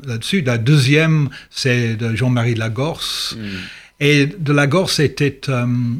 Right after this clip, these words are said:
Speaker 1: euh, ce qu'on appelle un gaulliste de gauche, s'ils ne
Speaker 2: Mm.
Speaker 1: sont pas, euh, une contradiction. C'est-à-dire quelqu'un qui venait à De Gaulle en particulier pour ses idées sur la décolonisation. Il voyait en De Gaulle le,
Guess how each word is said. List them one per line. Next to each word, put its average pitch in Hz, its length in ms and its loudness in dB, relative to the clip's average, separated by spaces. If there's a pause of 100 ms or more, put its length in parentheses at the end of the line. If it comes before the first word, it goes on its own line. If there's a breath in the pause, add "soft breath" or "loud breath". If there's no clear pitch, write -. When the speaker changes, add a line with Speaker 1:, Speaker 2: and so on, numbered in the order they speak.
(260)
Speaker 1:
euh, 135 120 -6
ce - 120 -6
qu'on 135 140 -2
appelle 131 240 0
un 139 80 2
gaulliste 131 460 2
de 127 60 0
gauche, 120 680 2
s'ils 120 160 0
ne 120 60 2
Speaker 2:
Mm. - 20 -2
Speaker 1:
sont 117 260 0
pas, 117 420 -6 (140)
euh, 104 200 -4 (300)
une 123 100 -4
contradiction. 117 840 -2 (300 loud breath)
C'est-à-dire 139 500 2
quelqu'un 151 480 0
qui 127 400 -2
venait 139 340 0
à 135 80 2
De 131 120 0
Gaulle 147 320 0
en 127 80 0
particulier 135 640 -4
pour 127 220 -6
ses 117 260 -2
idées 120 260 0
sur 123 180 -4
la 113 120 0
décolonisation. 113 1080 -2 (220 loud breath)
Il 135 100 2
voyait 135 560 4
en 123 80 2
De 120 160 -2
Gaulle 127 440 0 (280 loud breath)
le, 117 600 -2